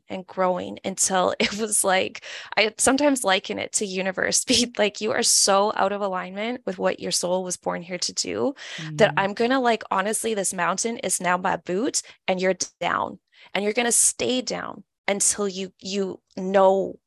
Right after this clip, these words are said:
Speaker 1: who you are so that you can get back up as yourself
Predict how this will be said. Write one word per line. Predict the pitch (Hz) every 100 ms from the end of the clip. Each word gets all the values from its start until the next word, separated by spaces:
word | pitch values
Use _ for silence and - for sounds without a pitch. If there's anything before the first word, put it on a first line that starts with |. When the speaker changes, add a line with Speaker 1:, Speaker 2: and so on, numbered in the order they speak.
| -
Speaker 1:
who | 220
you | 220 226 233
are | - 185 165 165
so | - 190
that | -
you | 196
can | 220 208
get | 185 -
back | 185 -
up | 190 -
as | 175 180
yourself | - - - - 285